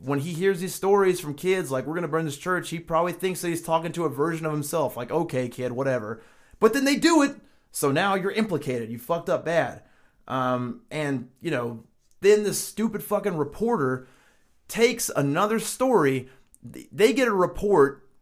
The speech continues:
that Varg has got this secret tunnel that leads to a giant cave where they've been having rituals, and he's hiding four hundred assault rifles and all these weapons-grade explosives.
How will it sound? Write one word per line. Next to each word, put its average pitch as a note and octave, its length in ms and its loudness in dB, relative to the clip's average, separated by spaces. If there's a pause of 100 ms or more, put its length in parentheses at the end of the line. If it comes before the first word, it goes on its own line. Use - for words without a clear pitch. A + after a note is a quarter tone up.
(100)
that B2+ 260 -2
Varg C#3+ 580 2
has B2+ 140 -4
got C3+ 200 -4
this C3+ 160 -8
secret G3 800 -2
tunnel C#3+ 420 0
that A#2+ 240 -6
leads D#3+ 300 -2
to D#3 180 -4
a B2 60 -2
giant C#3+ 560 -4
cave C3 440 0
where C3+ 100 -2
they've B2+ 140 -4
been C3 120 -6
having C#3 400 -2
rituals, A3 640 0 (320)
and C#3+ 120 -4
he's - 160 0
hiding E3 520 0
four G#3 460 2
hundred F3+ 340 0
assault C#3+ 420 0
rifles B2 640 -2 (300)
and B2+ 420 -4 (180)
all F3 240 4
these E3 200 -2
weapons-grade C#3 640 0
explosives. A#2+ 800 -2